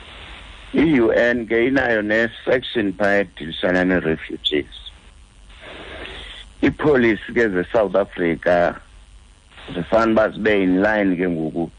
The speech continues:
nalaa nto ye-refugees. Kwezinye izizwe, njengaba bantwana bethu, nababhuti bethu, nabakhulu babo bebeye kwi-exile,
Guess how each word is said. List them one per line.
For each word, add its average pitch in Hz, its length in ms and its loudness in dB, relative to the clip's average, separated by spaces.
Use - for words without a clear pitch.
nalaa 92 840 0
nto 95 200 -2
ye-refugees. 80 800 -4
Kwezinye 117 400 0
izizwe, 95 680 0
njengaba 104 480 2
bantwana 90 540 0
bethu, 95 580 0
nababhuti 87 720 0
bethu, 92 360 0
nabakhulu 90 600 0
babo 90 100 4
bebeye 87 360 2
kwi-exile, - 640 -6